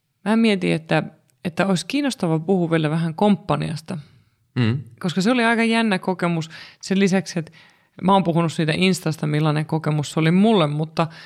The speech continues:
Speaker 1: se oli meidän parisuhteellekin aika erilainen kokemus, koska ei me
Speaker 2: Mm.
Speaker 1: olla oltu ikinä niin kauan erossa toisistamme niin, että me ei oikeasti voida pitää mitään yhteyttä.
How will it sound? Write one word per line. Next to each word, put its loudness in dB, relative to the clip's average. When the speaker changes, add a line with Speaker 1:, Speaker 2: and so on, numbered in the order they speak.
Speaker 1:
se 2
oli 0
meidän 2
parisuhteellekin -2
aika -2
erilainen -2
kokemus, -8
koska -8
ei -2
me 2
Speaker 2:
Mm. 2
Speaker 1:
olla 4
oltu 0
ikinä -4
niin -4
kauan 0
erossa -2
toisistamme 0
niin, 0
että -4
me -2
ei 2
oikeasti 0
voida -2
pitää -4
mitään -4
yhteyttä. -20